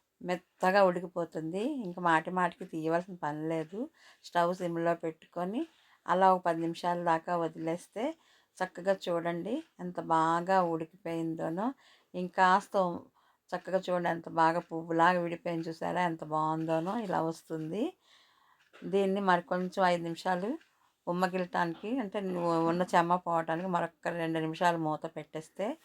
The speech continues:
చక్కగా పొడి పొడిలాడుతూ బాగుంటుంది. ఇంకా దీన్ని వేడి వేడిగా మనం సర్వ్ చేసుకోవటమేను. చూడండి, చాలా అంటే చాలా బాగుంది చూడండి. మా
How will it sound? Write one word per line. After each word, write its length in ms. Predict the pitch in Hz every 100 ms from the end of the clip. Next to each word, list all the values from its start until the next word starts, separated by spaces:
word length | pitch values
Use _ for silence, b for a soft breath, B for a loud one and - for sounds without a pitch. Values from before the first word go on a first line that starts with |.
| b b b b -
చక్కగా 380 | 180 - 170 202
పొడి 260 | - 175
పొడిలాడుతూ 720 | 170 175 170 165 160 165 - 196
బాగుంటుంది. 840 | 170 165 165 165 160 160 160 185 302 - B B B B B B
ఇంకా 180 | 165 180
దీన్ని 320 | 175 180 175
వేడి 280 | 175 165 170
వేడిగా 440 | 170 175 180 196 208
మనం 240 | 185 175
సర్వ్ 280 | 170 165 160
చేసుకోవటమేను. 800 | 165 170 175 - 170 165 165 165 208
చూడండి, 380 | - 175 170 170
చాలా 500 | - 180 170 170 170
అంటే 220 | 180 180 190
చాలా 280 | 185 160 165
బాగుంది 340 | 180 170 165 160
చూడండి. 460 | 165 151 156 165 254 381 b b b b b b
మా 100 | 175